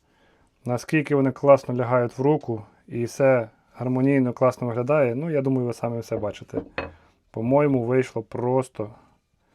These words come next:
відвал башки. Погляньте, як чітко. Тут таке потовщення, щоб відчувати, де кінець молотка. Тут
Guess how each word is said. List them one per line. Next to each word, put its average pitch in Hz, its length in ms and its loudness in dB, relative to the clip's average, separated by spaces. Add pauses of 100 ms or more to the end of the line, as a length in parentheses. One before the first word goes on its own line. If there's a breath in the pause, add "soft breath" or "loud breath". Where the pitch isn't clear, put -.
(640)
відвал 120 380 0
башки. 110 500 -4 (1400 soft breath)
Погляньте, 110 560 -8
як 104 160 -18
чітко. - 320 -20 (720)
Тут 131 180 -2
таке 131 220 -2
потовщення, 127 680 -2 (220)
щоб 120 260 -6
відчувати, 120 420 -2
де 113 120 -4
кінець 110 380 -6
молотка. 110 340 -8
Тут 143 360 -4